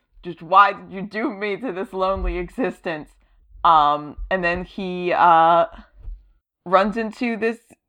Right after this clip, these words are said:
young woman who, you know, inexplicably can, like, see him, uh, and seems to know a lot about him. And she's like, you know, "Well, what,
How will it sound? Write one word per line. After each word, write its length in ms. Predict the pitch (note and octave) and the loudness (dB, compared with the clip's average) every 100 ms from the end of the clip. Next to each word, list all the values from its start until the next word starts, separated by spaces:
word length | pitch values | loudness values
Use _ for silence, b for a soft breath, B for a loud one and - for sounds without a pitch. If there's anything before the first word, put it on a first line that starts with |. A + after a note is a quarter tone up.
| _ _ | _ _
young 500 | - G#3 B3 A#3+ A#3+ | -10 0 2 2 0
woman 600 | B3 E4+ D#3+ C3+ - G#3 - C4 | 0 2 0 -2 -6 -12 -8 -2
who, 540 | G3+ F#3 F#3+ G3 - - _ - - _ - - - - | 0 0 0 -4 -6 -14 _ -20 -20 _ -20 -20 -16 -8
you 180 | G#3+ A3 | -4 2
know, 300 | D#3+ D3+ - | 2 2 0
inexplicably 920 | G#3 G3 - - A3 G#3+ F3+ F#3 F3+ | 0 0 -2 -2 -2 0 0 0 0
can, 240 | - F3 | -2 -2
like, 240 | E3 C#3+ - | 0 -2 -6
see 280 | - A#3 C4 | -6 -2 0
him, 380 | D#3 D#3+ G#3+ b b b _ _ _ - | 0 -2 -6 b b b _ _ _ 4
uh, 440 | E3+ D#3 D3+ D3 - | 6 6 4 2 -2
and 400 | D#3 D3 C#3+ C#3+ _ _ _ _ - | -6 -6 -8 -16 _ _ _ _ -18
seems 440 | - B3+ G#3+ F#3+ | -12 -8 -8 -10
to 120 | - F#3 | -10 -6
know 240 | F3+ F3+ | -2 0
a 40 | |
lot 220 | E3+ E3 D3+ | 2 0 0
about 360 | D3+ F#3+ F#3+ | 2 4 4
him. 260 | C#3+ D3 - | 0 -6 -8
And 180 | F3+ - | -10 -12
she's 200 | _ F3+ | _ -6
like, 220 | D#3 - _ _ _ _ | -6 -6 _ _ _ _
you 140 | G#3 G3+ | -8 -6
know, 100 | - | -4
"Well, 400 | F#3+ F#3+ F3+ D#3 | 2 4 4 0
what, 420 | - G3 F#3 E3+ | -2 0 0 -2